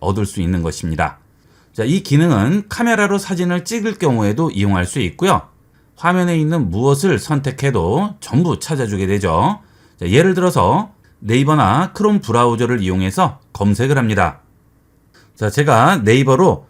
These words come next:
쇼핑몰을 검색을 해봤는데요. 어, 나무 위키에 쇼핑몰 사진이 나오죠.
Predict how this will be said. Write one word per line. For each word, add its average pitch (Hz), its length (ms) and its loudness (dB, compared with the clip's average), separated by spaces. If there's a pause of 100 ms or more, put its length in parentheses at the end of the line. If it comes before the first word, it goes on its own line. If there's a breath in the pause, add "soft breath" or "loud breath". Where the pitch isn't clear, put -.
(100)
쇼핑몰을 175 920 2
검색을 113 460 -2
해봤는데요. 143 680 2 (320 soft breath)
어, 87 260 -2
나무 175 320 2
위키에 143 640 2
쇼핑몰 202 640 0
사진이 147 380 -2
나오죠. 90 540 2